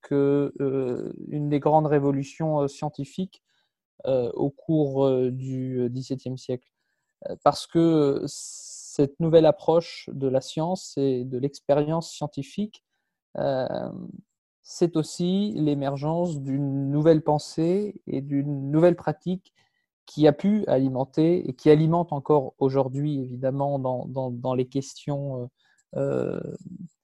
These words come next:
d'éthique, euh, moderne, euh, la pratique, euh, de, du maçon. Et cette démarche scientifique, euh, elle est, euh,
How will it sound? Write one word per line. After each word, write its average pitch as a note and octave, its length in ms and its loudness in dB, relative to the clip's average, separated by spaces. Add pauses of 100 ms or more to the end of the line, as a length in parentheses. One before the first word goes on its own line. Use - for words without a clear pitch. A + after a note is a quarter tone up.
(160)
d'éthique, D#3 840 -4 (420)
euh, - 100 -8
moderne, D3+ 560 6 (400)
euh, B2+ 480 2 (140)
la - 380 4
pratique, - 680 -4 (140)
euh, - 500 -4 (560)
de, C#3+ 580 0
du C#3 140 0
maçon. C#3+ 380 -6 (540)
Et D3+ 80 -2
cette F3 200 6
démarche E3+ 300 2
scientifique, D#3+ 640 -4
euh, C3+ 240 4 (160)
elle C#3 160 0
est, C#3 280 4
euh, B2+ 200 -4